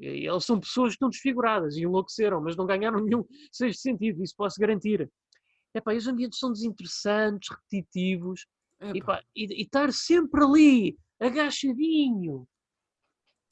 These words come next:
Speaker 1: agachadinho, assim, a passo de caracol, a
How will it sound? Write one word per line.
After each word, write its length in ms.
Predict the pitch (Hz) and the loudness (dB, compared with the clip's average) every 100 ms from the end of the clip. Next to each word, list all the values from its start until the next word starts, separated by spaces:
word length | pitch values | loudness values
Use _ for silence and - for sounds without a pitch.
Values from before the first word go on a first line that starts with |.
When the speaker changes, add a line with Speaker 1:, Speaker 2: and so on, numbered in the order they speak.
| - | -14
Speaker 1:
agachadinho, 680 | 247 302 - 262 311 269 214 _ _ 208 | -6 -6 -6 -4 -2 -2 -4 _ _ -18
assim, 560 | - 311 311 240 165 _ _ | -6 -2 0 0 -4 _ _
a 40 | - | -12
passo 340 | 285 311 - | -6 -6 -6
de 40 | - | -4
caracol, 880 | 277 269 - 240 220 208 175 | -2 0 2 2 4 2 0
a 60 | 139 | -4